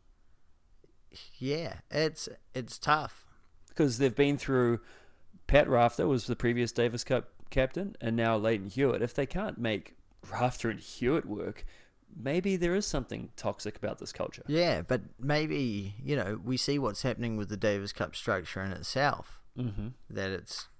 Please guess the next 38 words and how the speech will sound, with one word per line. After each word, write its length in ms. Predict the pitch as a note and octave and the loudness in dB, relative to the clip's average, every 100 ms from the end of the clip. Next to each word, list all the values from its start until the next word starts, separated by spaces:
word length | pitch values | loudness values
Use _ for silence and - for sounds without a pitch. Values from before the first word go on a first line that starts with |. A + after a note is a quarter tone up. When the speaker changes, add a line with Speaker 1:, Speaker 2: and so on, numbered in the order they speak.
| - | -6
Speaker 1:
going 260 | G#2+ G#2+ G2+ | -2 0 0
by 140 | F#2 | 0
the 60 | G2 | 2
wayside 520 | G2 G#2 - G#2+ G2 | 2 0 0 -2 -2
and 100 | G2+ | -4
going 260 | G2+ G2+ G#2 | -2 -2 -4
into 220 | G2+ G2 | -6 -6
a 40 | |
new 220 | G2 G#2 G2+ | -6 -6 -4
format 500 | A2 G#2 G#2 G#2 - | -2 -2 -2 -4 -6
that, 200 | G2 F2+ - - - - - - - - | -8 -8 -10 -20 -20 -20 -20 -20 -18 -8
you 120 | A#2+ | -6
know, 260 | F2+ F2+ G#2 G#2+ - - - - - - - - - _ | -4 -6 -10 -14 -18 -20 -20 -20 -20 -20 -20 -20 -20 _
the 80 | - | -14
captain 420 | - C#3 C3+ B2+ | -4 -4 -2 -4
of 120 | A2 | -4
a 40 | F2+ | -4
Davis 320 | A2+ A2+ G#2 | -2 -2 -4
Cup 300 | - G#2 D#2+ | -4 -6 -6
team 300 | G#2+ G2+ F#2 | -8 -6 -8
is 100 | F2+ | -10
just 320 | - G#2 - | -10 -10 -8
a, 220 | F2+ E2+ - | -8 -6 -8
a 80 | |
figurehead. 640 | G2+ A#2 A#2+ A#2 G#2+ F2+ F2+ - - | -6 -6 -4 -4 -6 -8 -10 -14 -4
Speaker 2:
Yeah. 260 | A2+ G#2+ G#2 - - | 0 0 -4 -16 -10
Speaker 1:
And 140 | A#2+ | -4
maybe 320 | A#2+ A#2+ A#2 G#2+ | -2 -2 -2 -2
that 220 | A2 G#2 | 0 0
is, 240 | B2 B2 - - - | -4 -6 -12 -16 -8
you 160 | G2 | -4
know, 220 | F2 E2 F2+ - - - - - - - | -4 -4 -8 -12 -16 -20 -20 -20 -20 -12
a 80 | G2+ | -2
Pat 240 | C3+ A2 | 0 0
Rafter 440 | G#2 G2 - - G2 | 0 -2 -2 0 0
again 520 | F2+ F#2+ E2+ F#2+ F#2 | 0 -2 0 -2 -2
or 240 | D2+ D2+ | -2 -2
a, 280 | C2 C2 | -4 -6